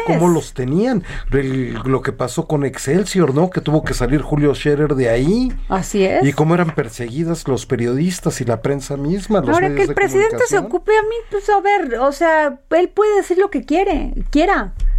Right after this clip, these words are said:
Speaker 1: También.
Speaker 2: Y también los medios podemos decir lo que estamos diciendo en los medios. O sea,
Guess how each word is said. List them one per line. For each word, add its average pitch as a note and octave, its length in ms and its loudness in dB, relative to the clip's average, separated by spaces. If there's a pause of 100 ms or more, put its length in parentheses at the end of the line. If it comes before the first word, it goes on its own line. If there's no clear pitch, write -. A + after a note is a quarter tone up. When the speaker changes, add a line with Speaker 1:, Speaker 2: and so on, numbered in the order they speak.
(120)
Speaker 1:
También. D3+ 200 2
Speaker 2:
Y C#3 40 2
también C#4+ 320 4
los E4+ 120 2
medios E4+ 280 2
podemos D#4 420 2
decir D#4 420 2
lo A3+ 380 2
que G3 80 2
estamos A3+ 500 0
diciendo D#4 540 2
en D#4 80 2
los D4 160 0
medios. D4 600 2 (320)
O G#3+ 120 0
sea, B3 540 2